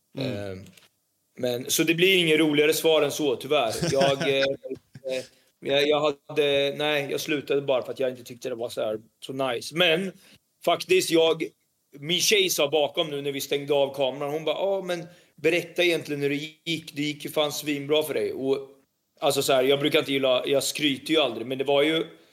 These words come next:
Speaker 2: jag blev ju årets rookie, även att jag jobbar bara, eh, alltså, årets rookie, eh, på vårat kontor. Eh, det betyder alltså jag sålde mest, eller för omsatte mest, eh, under den tiden jag var där, eh, som ny.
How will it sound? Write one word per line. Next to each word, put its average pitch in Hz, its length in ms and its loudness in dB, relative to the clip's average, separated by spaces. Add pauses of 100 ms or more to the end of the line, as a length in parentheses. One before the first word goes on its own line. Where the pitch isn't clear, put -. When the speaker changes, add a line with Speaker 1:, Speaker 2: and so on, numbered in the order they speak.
Speaker 2:
jag 139 160 -2
blev 156 160 2
ju 170 80 4 (120)
årets 151 260 2
rookie, 151 560 0
även 147 180 2
att 151 100 -2
jag 156 80 4
jobbar 143 160 2
bara, 127 400 2 (240)
eh, 120 520 -2 (1300)
alltså, 143 220 2 (140)
årets 165 280 2
rookie, 160 460 -2 (360)
eh, 143 220 2
på 143 140 -4
vårat 139 240 2
kontor. 147 480 -2 (180)
Eh, 120 480 -4 (500)
det 147 60 0
betyder 151 300 2
alltså 135 160 2
jag 135 120 4
sålde 135 280 0
mest, 143 340 -2
eller 135 120 -2
för 135 160 -2
omsatte 143 440 -4
mest, 113 420 -6
eh, 127 600 -4 (120)
under 143 180 0
den 131 140 2
tiden 127 200 -4
jag 120 100 -2
var 117 100 0
där, 131 440 2 (380)
eh, 127 400 2
som 156 260 0
ny. 131 320 0